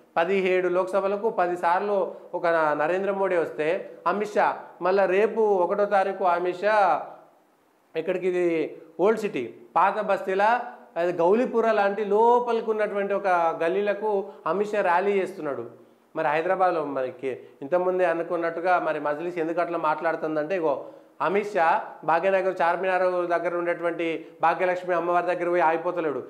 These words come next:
ఇంకొంచెం లోపలి పోయి గౌలీపుర, ఉప్పుగూడ ఏరియాలో కూడా రెండు కిలోమీటర్ల మేర ర్యాలీ చేస్తున్నాడు. So అది కూడా కొంత భయం. So తెలంగాణలో ఏం జరగబోతుంది అనేటువంటి దానికి ఇది ఒక నిదర్శనం,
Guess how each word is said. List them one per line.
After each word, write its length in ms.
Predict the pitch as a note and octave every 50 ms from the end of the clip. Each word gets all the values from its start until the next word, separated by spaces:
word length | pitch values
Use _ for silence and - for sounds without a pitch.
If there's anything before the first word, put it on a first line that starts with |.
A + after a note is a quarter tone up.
| - - -
ఇంకొంచెం 480 | D#3+ F#3+ G3 G#3+ G#3 G#3 G3+ G3+ G3 F#3+
లోపలి 320 | F#3+ F#3+ F#3 G3 G3 F#3
పోయి 160 | F#3 G3 G#3
గౌలీపుర, 480 | - F3 E3+ F3+ F#3 F#3+ F3+ F3+ F#3 F#3
ఉప్పుగూడ 460 | F3+ F3+ F3 F3+ F3+ F#3 F3 F#3 F#3
ఏరియాలో 480 | F3+ F3 F3 E3+ F3 F3 E3+ E3+ E3 E3
కూడా 420 | E3 E3+ F3+ G3+ A3+ A#3+ A#3 - - - -
రెండు 160 | F3+ F#3 F#3
కిలోమీటర్ల 600 | F3 F#3 F#3 F#3 F#3 F3+ F3+ F3 F3+ F3 E3+ E3+
మేర 260 | E3 E3 E3 E3 F#3+
ర్యాలీ 480 | G#3 F#3+ F3+ F3 E3+ E3 D#3+ E3+ F3 F3+
చేస్తున్నాడు. 500 | E3+ E3 D#3 D#3+ - C#3 B2 A2+ G#2+ G#2 - - - _ _ _ _ _ _ _ _ _ -
So 60 | G3
అది 220 | F3 D#3+ E3 F#3+
కూడా 240 | G#3 A3 A#3 A3+ A3+
కొంత 260 | A3+ G#3+ G3+ G3 G3
భయం. 560 | F#3+ - - D#3+ E3 F3+ F#3 F3+ D3+ A#2+ - - - - - - _ _ _ _ _ -
So 60 | G#3+
తెలంగాణలో 720 | A#3 A3+ - F3 F3 G#3 A3+ A#3+ A#3 A#3 A3+ A3+ A3 G#3+ G3+
ఏం 220 | F#3 F#3 G3 G#3
జరగబోతుంది 640 | G3+ G#3 G3+ G3+ G3+ G3 F#3+ G3 F#3+ F#3+ F#3+ F#3+ F#3
అనేటువంటి 480 | F#3 F3+ F3+ E3+ F3 F3+ F3 E3+ F3 F3+
దానికి 580 | E3 E3 D#3+ D#3+ E3+ E3 G3+ A#3 B3 A#3+ - - - -
ఇది 80 | F#3 F#3
ఒక 120 | F#3 F#3
నిదర్శనం, 680 | F3+ E3+ D#3+ D#3+ E3 F#3 F3+ - - E3 F#3+ G3+ A3+ A3+